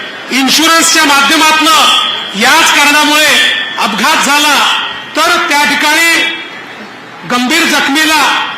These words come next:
किंवा दुर्दैवाने मृत्युमुखी पडला तर कुटुंबाला त्या ठिकाणी पैसे मिळतात. आणि याच कारणामुळे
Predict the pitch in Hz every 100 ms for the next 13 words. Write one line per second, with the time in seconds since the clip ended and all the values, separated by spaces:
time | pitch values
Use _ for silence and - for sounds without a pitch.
0 | - 262 311 254 277 311 311 311 311 285
1 | 277 311 302 320 302 277 294 302 320 -
2 | 262 311 311 311 294 - - - - -
3 | - 277 311 320 311 320 330 294 277 330
4 | 311 302 294 269 262 262 - - - 262
5 | 233 262 320 - 277 277 285 269 277 339
6 | 339 339